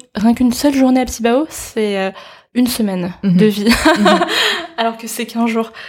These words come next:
Speaker 1: Et, euh, en fait, ouais, c'est, je crois qu'on a été portés par, euh, l'engouement qu'il y a eu, euh, autour, euh, autour du resto.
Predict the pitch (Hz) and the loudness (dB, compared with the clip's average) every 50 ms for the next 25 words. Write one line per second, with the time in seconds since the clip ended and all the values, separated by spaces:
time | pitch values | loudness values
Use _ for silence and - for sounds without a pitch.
0 | - - - _ _ _ _ _ - 269 240 233 233 226 226 220 220 220 214 214 | -20 -20 -20 _ _ _ _ _ 0 4 4 6 6 6 6 4 4 4 4 4
1 | 220 220 220 - 220 - - 254 262 - - 262 254 277 277 277 269 262 233 208 | 2 0 0 -2 -4 -4 -6 -6 -8 -8 -10 -4 -2 0 2 4 4 2 2 0
2 | - - - - - - - - - - - - - 262 262 262 254 240 226 220 | -8 -10 -14 -14 -16 -18 -20 -20 -16 -8 -6 -2 0 0 0 0 0 0 2 2
3 | 214 214 208 202 196 196 190 - 214 - - - 233 - - - 269 269 269 254 | 2 0 0 0 0 -2 -2 -4 -6 -4 -2 -4 -2 -2 0 0 0 0 2 0
4 | 233 214 208 202 202 196 190 196 202 214 226 226 214 226 226 233 247 254 247 - | 0 2 2 2 4 4 4 4 6 6 4 4 4 4 4 4 4 2 0 0
5 | - 233 220 214 214 233 247 240 - - - - - - - - _ _ - - | 2 2 4 4 4 2 0 -2 -4 -10 -20 -20 -20 -20 -20 -20 _ _ -8 -8
6 | 202 196 196 190 - - 220 208 208 - 226 220 214 208 202 196 196 190 196 196 | -6 -4 -4 -4 -2 0 0 -2 -2 -2 -4 -2 0 0 0 0 0 0 -2 -2
7 | 196 190 190 - - 214 208 - 220 214 196 208 202 202 196 190 - 226 240 294 | -4 -4 -4 -2 0 -2 0 0 -2 -2 0 0 -2 -2 -4 -4 -2 -2 -2 -2
8 | 320 | -2